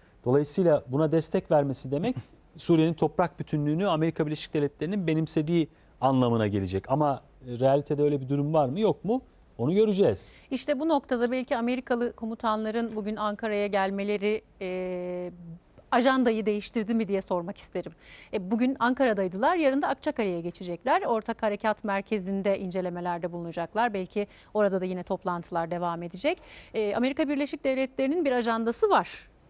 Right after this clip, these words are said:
Speaker 1: Evet.
Speaker 2: Perde arkasında da sizin, e,
Speaker 1: Evet.
Speaker 2: altını çizdiğiniz üzere bir ajandası var. Ama Türkiye ile müttefiklik konusunda varılan bu anlaşmalar çerçevesindeki ajandası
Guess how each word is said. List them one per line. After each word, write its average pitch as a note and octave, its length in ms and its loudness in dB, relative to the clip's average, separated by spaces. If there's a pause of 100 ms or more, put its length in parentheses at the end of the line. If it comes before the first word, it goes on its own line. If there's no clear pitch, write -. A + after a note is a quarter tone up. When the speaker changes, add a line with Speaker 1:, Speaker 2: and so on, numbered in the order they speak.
(120)
Speaker 1:
Evet. A2 160 4
Speaker 2:
Perde F#3+ 240 4
arkasında D#4+ 460 6
da A#3+ 80 6
sizin, G#3+ 440 -2
e, G#3 80 0
Speaker 1:
Evet. G3 300 4
Speaker 2:
altını G#3 300 2
çizdiğiniz F#3+ 480 -2
üzere F3+ 300 0
bir F#3 160 -4
ajandası E3+ 540 -4
var. D#4+ 160 0 (340)
Ama D#4 420 6
Türkiye E4+ 500 2
ile D#4 240 4 (220)
müttefiklik C#4+ 760 2
konusunda G3+ 640 0
varılan A3+ 480 2
bu G3 100 -4
anlaşmalar G3+ 600 -2
çerçevesindeki F#3+ 760 -6
ajandası G#3 640 -4